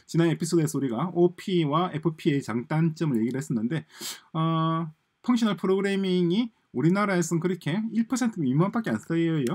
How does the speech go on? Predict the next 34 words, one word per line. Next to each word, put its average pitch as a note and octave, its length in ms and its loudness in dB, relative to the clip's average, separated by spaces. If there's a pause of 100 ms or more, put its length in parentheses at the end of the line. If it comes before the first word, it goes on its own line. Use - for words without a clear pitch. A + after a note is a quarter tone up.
(160)
어, C3+ 100 -8 (220)
구십구 A3 360 -4
퍼센트의 G3+ 500 0
개발자들은 D#3+ 580 -2
다 D3+ 100 -6
오피를 E3+ 380 0
쓰고 C#3 200 -4
있습니다만은, A#2+ 540 -2 (500)
어, - 380 -14 (260)
그럼에도 F3+ 360 0
불구하고 E3 360 2
데클레러티브가 E3+ 720 0
점점, C#3+ 400 2
점점, D#3 480 2 (100)
음, A#2 260 0
쓰는 D3+ 640 -2
개발자들이 D3+ 540 0
늘어나고 C#3+ 380 0
있는 A2 160 2
이유가 A2+ 300 -4
바로 C3+ 180 -6
이러한 D#3 260 0
특징들 G2+ 560 -6
때문입니다. E2+ 480 -10 (600)
이게 D#3 220 2
정확히 D#3 340 0
어떤 D#3 180 0
의미인지 D3+ 520 2
앞으로 C#3 240 -8
여러분들이 A#2+ 760 -4
코딩을 F3 320 0
해나가면서 A#2+ 540 -6 (340)
하나씩, A#2 300 -8
하나씩 A2 380 -6